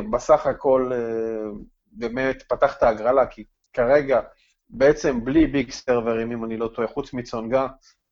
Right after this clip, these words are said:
אה, באותו צד של הגרלה, זאת אומרת, גם איזנר בחוץ, גם צ'יליץ', גם קיריוס, ואני חושב שנדל בטח יכול, אה, לחייך לו מתחת לזה שהיריבים שלו,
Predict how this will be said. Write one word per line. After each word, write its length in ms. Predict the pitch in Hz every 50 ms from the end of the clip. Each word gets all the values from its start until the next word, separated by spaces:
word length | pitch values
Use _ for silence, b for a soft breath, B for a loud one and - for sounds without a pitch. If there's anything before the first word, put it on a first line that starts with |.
| _ _ 117
אה, 300 | 117 113 113 113 110 110 104
באותו 260 | 110 117 113 - 127
צד 220 | 123 - 131 117
של 160 | - 127 117 110
הגרלה, 360 | 110 107 110 127 151 147 131
זאת 100 | - -
אומרת, 220 | 120 117 113 110
גם 220 | 113 131 127 131 139
איזנר 260 | 139 131 127 135 127
בחוץ, 640 | 117 113 110 - - 113 110 110 _ - _ _ _ _
גם 200 | 127 131 131 123
צ'יליץ', 420 | 120 - - 135 120 117 107 101 120
גם 180 | 135 127 120
קיריוס, 600 | - - 151 147 143 147 143 135 135 131 - _ _ _ _ _ _ _ _ _
ואני 380 | - 117 120 127 135 139 139 147
חושב 140 | - 190 160
שנדל 500 | - 185 175 160 147 139 165 165 160 139
בטח 280 | 139 143 139 139 131
יכול, 400 | 127 117 104 117 127 127 120 117
אה, 220 | 117 117 113 113 110
לחייך 520 | 110 110 110 - 117 113 120 120 117 -
לו 120 | 123 117 113
מתחת 500 | 110 110 110 - 113 107 - 113 - -
לזה 840 | 113 113 120 135 135 139 127 120 117 117 117 117 113 131 135 127
שהיריבים 720 | - - 120 113 110 113 117 117 117 120 113 117 139 139 135
שלו, 380 | 139 - 120 117 120 120 113